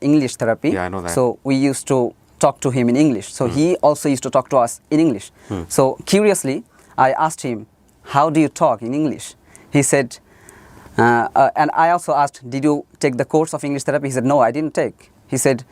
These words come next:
Speaker 1: uh, then I asked, "How do you talk?" He said, uh, "Just by listening to all the students, all, uh, English therapy staff, teachers, and t-, talking to them, I build up this. Now I can speak."
Speaker 2: Wow.
Speaker 1: And the
Speaker 2: Third story.
Speaker 1: third story. Third story is, uh, related to me.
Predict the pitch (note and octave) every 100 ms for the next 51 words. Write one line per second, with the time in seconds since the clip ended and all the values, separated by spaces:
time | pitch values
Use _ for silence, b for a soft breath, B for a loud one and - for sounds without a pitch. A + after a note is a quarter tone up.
0 | B B B - A#2+ A2+ C3 C3 C#3 C3+
1 | B2+ - C3+ C3 B2+ C#3 A#2 _ A#2+ B2+
2 | A#2 - _ - - G#2+ G#2+ A2+ C3 -
3 | B2 B2 B2+ C3+ C3 A#2+ B2+ A#2+ - B2+
4 | B2 B2 - B2+ A#2+ A#2 - b b -
5 | A#2+ A#2+ A#2+ - _ - A#2 A2+ B2+ A#2
6 | B2 A#2 A#2 - A#2+ - - B2 B2 A#2
7 | - - A#2 A#2 - - - C#3 C#3 B2+
8 | A#2+ A#2 G#2+ _ B B B2+ B2+ A#2+ A2
9 | - F#2 - - B2+ A#2+ A#2+ A#2 - G2+
10 | - - _ _ - - E2 D#2+ D2 -
11 | - B B B B B B - A#2+ B2+
12 | _ _ - - A#2+ A2 - - D3 C#3
13 | B2+ - A2+ G2+ - C3+ - D3+ C#3+ C#3
14 | - C3+ - A2+ G#2+ A#2 B2+ B2 A#2+ A#2+
15 | C3 C#3+